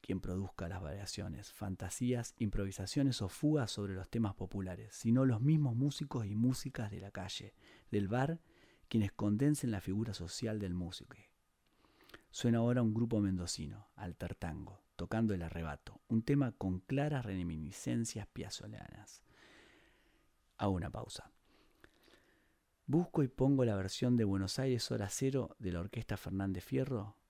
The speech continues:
Recuerdo que está enlazada con el tema de Jaime Ross, Las luces del estadio, música rioplatense, fútbol y nostalgia. Piazzolla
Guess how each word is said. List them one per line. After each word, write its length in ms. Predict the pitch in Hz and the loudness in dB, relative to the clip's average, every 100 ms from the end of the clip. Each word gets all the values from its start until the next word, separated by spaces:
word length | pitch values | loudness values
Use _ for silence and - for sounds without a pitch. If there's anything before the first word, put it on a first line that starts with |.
| _ | _
Recuerdo 580 | - 92 135 135 131 107 | -6 -2 0 0 0 -4
que 120 | 98 | -6
está 280 | - _ 139 | -14 _ 0
enlazada 640 | 139 117 95 - 139 127 | 0 0 -4 -4 -4 -2
con 160 | 101 85 | -4 -4
el 160 | 85 | -4
tema 240 | - 120 95 | 0 0 0
de 80 | |
Jaime 320 | - 117 107 95 | -2 -2 0 0
Ross, 200 | 107 107 | -2 -2
Las 160 | 90 | -2
luces 360 | 87 120 - 98 | -2 -2 -2 -4
del 100 | 82 | -4
estadio, 640 | 85 - 107 101 76 95 - _ | -8 -4 0 0 -2 -6 -16 _
música 540 | 113 127 - 131 104 | 2 2 0 -2 -4
rioplatense, 840 | - 95 95 92 92 151 151 135 | -2 -4 -2 -4 -2 2 2 0
fútbol 540 | 113 - 156 147 143 139 | -4 0 0 2 -2 -2
y 120 | - | -4
nostalgia. 600 | 87 85 - - - 98 - _ _ _ _ - - _ _ _ _ _ _ _ _ | -4 -4 -12 -14 -16 -18 -20 _ _ _ _ -20 -20 _ _ _ _ _ _ _ _
Piazzolla 540 | 135 131 - 180 180 | -2 0 2 2 0